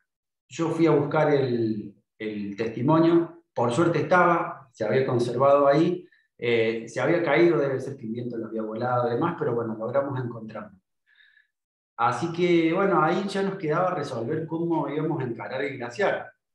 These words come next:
que en realidad ninguno de los dos sabía más de lo que estábamos viendo. Eh, sí veíamos que había una rimalla bien notoria llegando a la cumbre,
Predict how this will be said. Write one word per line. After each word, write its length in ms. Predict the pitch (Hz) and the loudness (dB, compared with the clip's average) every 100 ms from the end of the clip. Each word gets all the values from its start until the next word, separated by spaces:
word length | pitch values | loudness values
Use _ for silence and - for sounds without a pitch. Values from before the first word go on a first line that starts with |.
| _ | _
que 80 | 117 | -10
en 100 | 107 | -8
realidad 320 | 107 110 139 | -6 0 2
ninguno 460 | 143 123 123 135 131 | 2 0 0 0 -2
de 120 | 117 | -2
los 140 | 110 | -4
dos 500 | 117 139 147 - - _ | -2 -2 -2 -8 -18 _
sabía 340 | 104 110 123 | -6 -4 -2
más 260 | 120 123 123 | -2 -2 -2
de 60 | |
lo 160 | 110 104 | -4 -6
que 80 | - | -8
estábamos 400 | 120 117 117 117 | -6 -2 0 2
viendo. 600 | 165 170 180 190 - _ _ _ _ _ _ - | 2 2 0 -4 -14 _ _ _ _ _ _ -8
Eh, 300 | 117 117 113 | -2 0 0
sí 260 | 120 170 | 2 4
veíamos 500 | 160 143 165 170 156 | 6 4 2 2 -2
que 100 | - | -4
había 220 | 117 135 139 | -4 -4 -4
una 180 | 127 | -4
rimalla 420 | 117 117 139 131 120 | -4 -4 -6 -4 -4
bien 240 | 123 131 | -4 -4
notoria 460 | 120 120 143 143 123 | -6 -2 -4 -4 -8
llegando 340 | 113 123 127 | -8 -6 -2
a 60 | 135 | -2
la 160 | 135 | -2
cumbre, 580 | 190 190 185 185 190 | -4 -4 -4 -6 -8